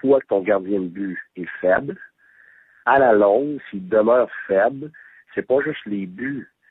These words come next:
qui sont affectés, c'est toute la game de l'équipe. C'est-à-dire, c'est l'attitude, oui,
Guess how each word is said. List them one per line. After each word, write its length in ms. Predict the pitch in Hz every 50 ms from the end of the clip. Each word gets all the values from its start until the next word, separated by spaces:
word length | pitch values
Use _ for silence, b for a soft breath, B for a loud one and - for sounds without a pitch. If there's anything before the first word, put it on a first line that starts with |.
| _ -
qui 60 | - -
sont 180 | 92 85 -
affectés, 560 | - 80 - - 85 78 - _ - 104 101 92 - -
c'est 180 | - 87 82 - _
toute 260 | - 147 151 147 -
la 180 | - 98 95 92
game 380 | 90 92 104 110 113 113 107 95
de 80 | 90
l'équipe. 420 | 85 82 78 - _ - 82 76 - _ - -
C'est-à-dire, 400 | - 85 87 90 101 107 104 - - B B B B B _ - -
c'est 80 | - 90
l'attitude, 540 | 82 87 - - _ - - - 135 123
oui, 360 | 104 90 90 92 95 104 147